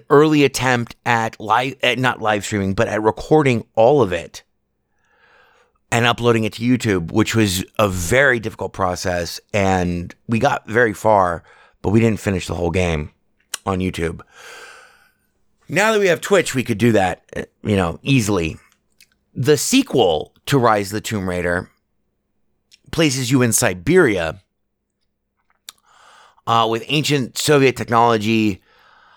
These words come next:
I can't even remember the fucking plot of this game all of a sudden. Wow. I think that's because I only beat the game, the, the campaign mode, once or twice for the sequel, because I spent all of my time in endurance mode.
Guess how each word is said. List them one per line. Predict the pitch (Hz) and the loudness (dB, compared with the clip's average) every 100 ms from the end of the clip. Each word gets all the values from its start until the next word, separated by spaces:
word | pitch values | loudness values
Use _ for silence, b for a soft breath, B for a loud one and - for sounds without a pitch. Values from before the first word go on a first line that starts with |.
| b | b
I | 151 | -2
can't | 220 226 | 2 2
even | 202 | 4
remember | 165 135 151 147 | 2 2 0 -2
the | 127 | -2
fucking | - 160 170 113 | -2 -4 -2 -6
plot | - - 131 185 | -8 -2 0 2
of | 131 | -2
this | 107 | -4
game | - 120 101 | -2 0 2
all | 92 90 | 0 0
of | |
a | 87 | 0
sudden. | - 95 90 85 78 b b b b b b b b b b b | 0 0 0 -4 -8 b b b b b b b b b b b
Wow. | - 120 147 147 98 - - _ _ _ _ _ _ _ _ _ b b b | -6 0 2 2 -2 -6 -14 _ _ _ _ _ _ _ _ _ b b b
I | 165 | -4
think | 170 247 | 0 0
that's | 247 - | 0 0
because | 185 160 151 | -4 -2 0
I | 139 | 0
only | 143 175 185 | 0 2 2
beat | 151 - 156 - | 0 -2 -4 -2
the | 131 | -2
game, | - 127 127 151 175 147 _ | 0 2 2 2 0 -2 _
the, | 127 113 - | -2 -2 0
the | 135 117 107 | 2 2 -2
campaign | 120 123 110 127 143 | -6 -6 -2 0 2
mode, | 151 156 160 - _ _ _ | 2 4 2 -2 _ _ _
once | 127 135 175 | -2 0 0
or | 156 | -2
twice | - - 139 113 90 | -4 0 0 0 -6
for | - 107 | -12 -8
the | 101 | -6
sequel, | 92 - 131 147 160 165 b b b b | -4 -4 2 6 6 4 b b b b
because | 131 | 0
I | 143 | 0
spent | - 170 | 2 -2
all | - 143 | 2 2
of | 143 | 4
my | 127 | 2
time | 117 123 120 | 0 0 0
in | 117 117 | -2 -6
endurance | 104 - 110 107 - | -6 0 2 2 -2
mode. | 95 82 - | -4 -2 -4